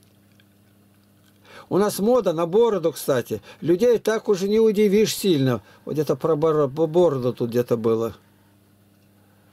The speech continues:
Ага. Что-то я тут маленько вернусь чуть-чуть назад.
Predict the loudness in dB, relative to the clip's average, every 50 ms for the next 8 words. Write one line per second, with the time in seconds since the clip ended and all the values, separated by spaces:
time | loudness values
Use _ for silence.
0 | _ _ _ _ -10 -8 -6 -6 -6 -6 -6 -8 -8 -10 -10 -12 -14 -18 -20 _
1 | _ _ _ _ _ _ _ _ _ _ _ _ _ _ _ _ _ _ _ _
2 | _ _ _ _ _ _ _ _ _ _ _ _ _ _ _ _ _ _ _ _
3 | _ _ _ _ _ -18 -18 -14 -10 -8 -6 -6 -6 -8 -10 -10 -10 -10 -8 -8
4 | -6 -8 -8 -10 -12 -14 -14 -14 -20 _ _ _ _ _ _ _ _ _ _ _
5 | _ _ _ _ _ _ _ _ _ _ _ _ _ _ _ _ _ _ _ _
6 | _ _ _ _ _ _ _ _ _ _ _ _ _ _ -20 -20 -20 -20 -18 -14
7 | -12 -8 -2 -2 -2 0 0 -2 -2 -2 -4 -6 -6 -4 -6 -6 -6 -6 -6 -6
8 | -6 -4 -4 -6 -6 -6